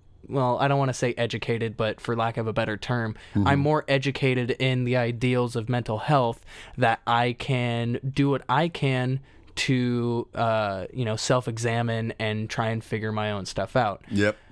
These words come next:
Speaker 1: Not that I'm trying to self-diagnose in any way, but I'm just trying to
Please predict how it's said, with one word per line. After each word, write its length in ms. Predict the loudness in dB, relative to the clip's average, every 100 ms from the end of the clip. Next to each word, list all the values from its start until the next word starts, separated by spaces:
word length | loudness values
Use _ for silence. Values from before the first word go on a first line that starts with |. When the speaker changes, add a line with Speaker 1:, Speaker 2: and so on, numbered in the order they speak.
| -2
Speaker 1:
Not 280 | 2 4 4
that 100 | 2
I'm 120 | 0
trying 320 | 0 2 2
to 160 | 0 -4
self-diagnose 1080 | 2 4 2 2 2 2 -2 -2 0 0 0
in 60 |
any 260 | 0 0 -2 0
way, 360 | 2 4 2 -2
but 320 | 2 2 4
I'm 160 | 2 0
just 240 | 0 -2
trying 360 | 0 2 2 -2
to 600 | 0 2 4 2 0